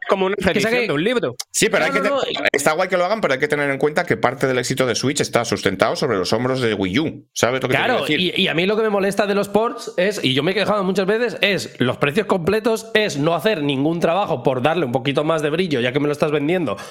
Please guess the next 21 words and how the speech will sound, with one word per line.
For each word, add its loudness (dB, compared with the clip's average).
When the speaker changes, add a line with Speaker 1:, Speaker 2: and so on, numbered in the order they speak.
Speaker 2:
por 2
segunda 0
vez, 0
y 0
ahora, 0
aún 0
por 2
encima, 0
es -2
convertirlos 0
en 2
imprescindible, 0
no 0
porque -2
sean 0
juegos 0
imprescindibles 0
solo, 0
que 2
lo 0
son, -2